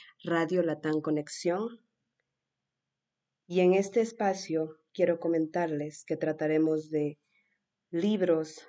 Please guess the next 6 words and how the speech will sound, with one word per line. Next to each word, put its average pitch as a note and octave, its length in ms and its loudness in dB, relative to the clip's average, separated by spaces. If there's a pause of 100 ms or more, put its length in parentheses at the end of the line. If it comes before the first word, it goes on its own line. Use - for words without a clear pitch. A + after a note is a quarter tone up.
(100)
sobre D#3+ 300 0
crecimiento D#3+ 600 -2
personal, D3+ 760 -4 (760)
hábitos F3 800 -2 (640)
y F#3 160 2
experiencias G3 960 0